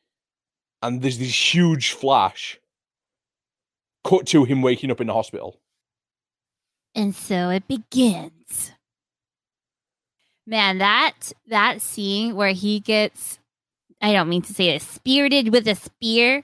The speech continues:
Speaker 2: <laughs>
Speaker 1: Spirited with a
Speaker 2: impaled.
Speaker 1: spear.
Speaker 2: <laughs> He gets impaled by that spear. Oh, gosh. That was intense because right before that, when the people were leaving,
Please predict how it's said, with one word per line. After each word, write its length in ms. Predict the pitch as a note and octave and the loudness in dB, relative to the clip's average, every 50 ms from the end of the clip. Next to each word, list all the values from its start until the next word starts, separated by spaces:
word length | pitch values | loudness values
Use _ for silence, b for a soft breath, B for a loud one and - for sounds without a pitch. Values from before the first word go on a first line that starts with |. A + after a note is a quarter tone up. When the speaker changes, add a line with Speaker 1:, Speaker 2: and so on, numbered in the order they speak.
| _ _ - | _ _ -16
Speaker 2:
<laughs> 160 | - - - - | -14 -14 -14 -14
Speaker 1:
Spirited 440 | - - - - D3+ D#4 F4 B3 | -16 -12 -6 0 4 4 4 4
with 100 | A3 G#3 | 4 2
a 140 | C4+ B3 A#3 | 2 2 2
Speaker 2:
impaled. 180 | G#3+ F#3+ F3+ G3 | 2 0 0 -2
Speaker 1:
spear. 1040 | - - C4 D#3 - D#3 - - - - - - - - - - C#5 B4+ G#4+ D#4 - | -4 -4 -4 -2 -2 0 -2 -2 -2 -2 -2 -2 -4 -4 -4 -4 -2 0 0 0 2
Speaker 2:
<laughs> 20 | |
He 140 | - C#4 C4 | 2 2 2
gets 220 | C4 C#4 C4 - | 2 2 2 2
impaled 840 | C4 C#4 C4 A#3 - - G#3+ A3+ A3 A3 G#3+ A3 A3+ A#3+ B3 A#3 A3 | 2 0 0 0 -2 -2 0 2 4 4 4 4 2 2 0 -2 -2
by 180 | - A3+ A3 A3 | 0 2 2 2
that 240 | G#3+ G#3 F#3+ D3 - | 2 2 0 -2 -4
spear. 720 | - - - - _ _ - G3+ F#3+ F#3+ G3+ G#3+ A#3+ B3+ - - | -6 -10 -12 -14 _ _ -6 -4 -2 0 0 2 0 0 -2 -4
Oh, 420 | G#3+ A3 A#3+ B3 A#3+ A#3+ A#3 A3 G3+ - | -4 -2 0 2 4 4 4 2 0 -4
gosh. 1080 | - - G3+ G#3+ A3 A3+ A3+ A3+ A3 A3 G#3+ G#3+ G#3 G3+ F#3+ F#3 F3+ F#3 G3 - - | -4 0 2 4 6 6 6 6 6 6 4 4 4 2 2 2 0 0 -2 -4 -8
That 460 | - G#3 G3+ G#3+ A3+ B3+ B3+ - - A3+ | -6 -2 0 2 2 2 2 0 -2 -2
was 600 | G#3+ G#3+ G#3 G#3 G3+ G3 G3 G3 F#3+ F#3+ F#3+ - _ - | -2 0 0 0 2 0 0 0 -2 -4 -6 -10 _ -10
intense 1040 | F#3+ F3 F3+ F3+ F3 E3+ - - - - - F#3 A3+ B3+ C#4+ D#4+ D#4+ D4 C4 A#3 - | -6 -4 -4 -4 -6 -8 -10 -14 -16 -10 -4 0 0 2 2 2 0 0 -2 -4 -6
because 360 | - A#3+ A#3 B3 A#3 A#3+ - | -6 -4 -2 -2 -4 -4 -2
right 220 | B3+ C#4+ E4 F4+ - | -2 -2 -2 -2 -2
before 420 | E4 F4 E4 - B3+ C4+ D4 D4+ | -4 -4 -4 -2 -2 0 0 0
that, 320 | C#4+ B3+ A3 G#3 G3+ G3 - | 0 2 2 2 2 0 0
when 140 | A3 A#3 | -2 -2
the 80 | B3 B3+ | -2 -2
people 280 | - - D4 D4 - E4 | -2 -4 -4 -2 -2 0
were 180 | D#4+ D4 C4 A3+ | 2 2 2 0
leaving, 680 | G#3+ G#3+ A#3+ C#4+ D#4+ E4+ E4 C4 A3+ G#3+ G#3 G3+ G#3+ | 0 -2 -2 -2 0 0 0 2 2 2 2 0 -2